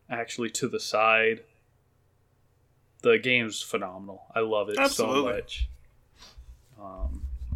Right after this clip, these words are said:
Speaker 2: It's a fun game, and now we need another game to play.
Speaker 1: We sure do. Um,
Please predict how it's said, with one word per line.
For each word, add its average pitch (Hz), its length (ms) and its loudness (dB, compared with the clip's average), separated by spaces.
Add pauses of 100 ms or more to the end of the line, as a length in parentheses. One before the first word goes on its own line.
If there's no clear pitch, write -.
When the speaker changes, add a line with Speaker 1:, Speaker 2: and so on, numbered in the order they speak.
(300)
Speaker 2:
It's - 140 -4
a - 20 -6
fun 190 240 2
game, 175 300 4
and 143 60 2
now 180 140 6
we 208 80 4
need 214 120 6
another 180 280 6
game 131 260 4
to 110 40 -10
play. - 220 -6 (760)
Speaker 1:
We 113 140 -6
sure 143 640 4
do. 104 440 -8 (640)
Um, 104 840 -2